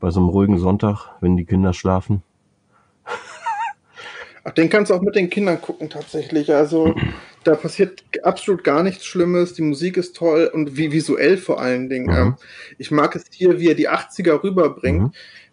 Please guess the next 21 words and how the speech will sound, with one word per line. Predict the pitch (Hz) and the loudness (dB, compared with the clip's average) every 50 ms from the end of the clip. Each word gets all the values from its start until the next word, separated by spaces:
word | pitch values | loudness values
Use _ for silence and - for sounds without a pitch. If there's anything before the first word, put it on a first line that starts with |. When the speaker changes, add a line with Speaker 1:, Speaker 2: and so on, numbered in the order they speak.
| _ - | _ -4
Speaker 2:
Ähm, | - 127 131 139 143 | 0 0 2 2 0
das | 139 139 - | -2 -2 -4
macht | - 170 165 - - | -4 -6 -4 -2 -2
er | 180 | 0
nämlich | 175 175 170 170 - - | 0 0 -2 -4 -4 -6
nicht | 202 185 | -6 -4
so | - 185 | -2 -2
klischeehaft | 180 180 - - 175 170 - 185 185 190 175 185 180 180 180 - - | -2 -2 -2 -2 -2 -2 2 2 2 2 2 2 0 -2 -2 -4 -4
oder | - 156 160 | -2 0 0
mit | 156 160 165 160 - | 2 2 0 0 0
dem, | 143 143 147 156 156 127 | 2 2 2 2 0 0
ähm, | - 131 131 131 131 135 135 127 _ _ _ - - - | 0 0 0 0 -2 -6 -10 -12 _ _ _ -20 -6 0
Holzhammer, | - 190 220 - - - 190 175 151 131 123 | 2 2 2 2 0 -4 -4 -2 -2 -2 0
sag | - 131 135 | 2 2 2
ich | 139 - - | 0 -4 -2
mal, | 151 147 | 0 0
sondern | 151 170 170 160 151 | 2 2 2 0 2
sehr, | 151 185 196 | 2 2 4
sehr | 196 208 196 | 4 2 2
geschickt. | 196 208 190 - - 247 240 - - | 0 -2 -4 -2 -2 -2 -2 -4 -8
Und | - 131 139 135 143 143 - | -4 -2 0 0 -2 -2 -6